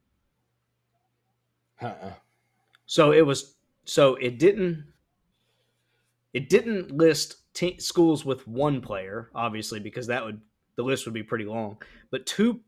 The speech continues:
Speaker 2: two or more players represented uh, every university that had two or more players represented was on the list. Do you know who was not on the list?
Speaker 1: Kansas.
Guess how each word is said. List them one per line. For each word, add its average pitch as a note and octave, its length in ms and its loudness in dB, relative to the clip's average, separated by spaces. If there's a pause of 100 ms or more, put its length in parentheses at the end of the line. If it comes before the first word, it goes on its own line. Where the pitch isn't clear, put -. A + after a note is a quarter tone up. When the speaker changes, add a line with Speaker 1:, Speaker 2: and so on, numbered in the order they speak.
Speaker 2:
two C4 280 2
or F3 220 6
more D#3 240 4
players G#2+ 760 -2
represented B2 720 -4 (600)
uh, G#2+ 360 -4
every C3+ 240 0
university B2+ 540 -2
that A2 120 -6
had A2+ 220 -10
two D3 140 -4
or C#3 60 -2
more B2 180 -4
players A2+ 320 -2
represented G#2+ 580 -8
was A2+ 140 -10
on A2 140 -6
the G#2 60 -6
list. G#2+ 380 -8 (340)
Do C#3 80 -6
you D3+ 60 0
know D#3+ 80 2
who F3 140 4
was A#2+ 220 -2
not G#2+ 440 -6
on A#2 180 -6
the A2 80 -4
list? A#2 460 -10 (2000)
Speaker 1:
Kansas. G#2 560 -8